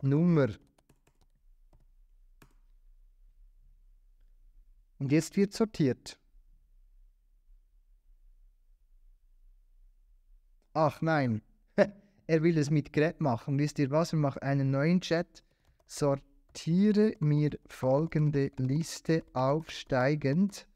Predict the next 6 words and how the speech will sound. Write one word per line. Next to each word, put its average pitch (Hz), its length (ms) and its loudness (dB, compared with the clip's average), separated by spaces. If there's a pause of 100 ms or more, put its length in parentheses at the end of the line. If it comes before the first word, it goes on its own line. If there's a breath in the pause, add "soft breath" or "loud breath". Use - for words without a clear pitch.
(380)
nach 131 480 -2 (440)
Nummer. 143 500 2 (540)
Die 139 160 -2
Klammer 170 580 2 (400)
soll 147 580 0 (1600)
erhalten 139 800 0